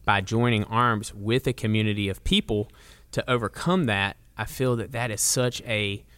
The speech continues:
strong tool to have in the reserve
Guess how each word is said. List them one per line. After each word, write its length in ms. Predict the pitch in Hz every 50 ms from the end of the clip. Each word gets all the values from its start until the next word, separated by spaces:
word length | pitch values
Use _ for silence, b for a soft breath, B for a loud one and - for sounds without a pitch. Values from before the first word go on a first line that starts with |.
| b b b
strong 460 | b - - - 131 123 120 123 120 113
tool 520 | - - - 120 117 123 135 143 156 185 -
to 140 | - - 127
have 760 | - - - - 123 123 123 113 101 101 101 - - - - - - b b b b b b b b b
in 140 | - 117 113
the 80 | 110
reserve 500 | 104 104 98 98 110 110 107 98 92 -